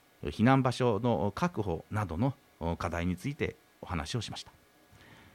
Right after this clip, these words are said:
有機寮のホームページでは、府中市の話題などについてお知らせするため、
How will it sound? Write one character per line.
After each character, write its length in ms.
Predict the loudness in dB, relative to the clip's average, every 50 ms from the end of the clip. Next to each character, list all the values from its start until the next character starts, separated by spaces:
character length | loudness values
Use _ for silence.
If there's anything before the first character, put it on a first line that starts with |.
| 0 6
有 160 | 6 6 6
機 100 | 8 8
寮 140 | 8 10 10
の 80 | 8
ホ 100 | 8 8
ー 20 | 8
ム 120 | 8 8
ペ 100 | 8 6
ー 40 | 6
ジ 120 | 6 4
で 80 | 6 6
は、 220 | 8 6 6 4 0
府 80 | -2
中 160 | 4 6 6
市 140 | 6 6 6
の 100 | 6 6
話 100 | 6 6 6
題 180 | 6 6 6
な 120 | 6 4 4
ど 100 | 4 4
に 100 | 4 4
つ 100 | 4 2
い 100 | 0 2
て 100 | 2 2
お 80 | 0 2
知 100 | 0 0
ら 80 | 0
せ 140 | 0 0 -2
す 120 | -2 -2
る 120 | -2 -2 -2
た 100 | -2 -2
め、 200 | -2 -2 -4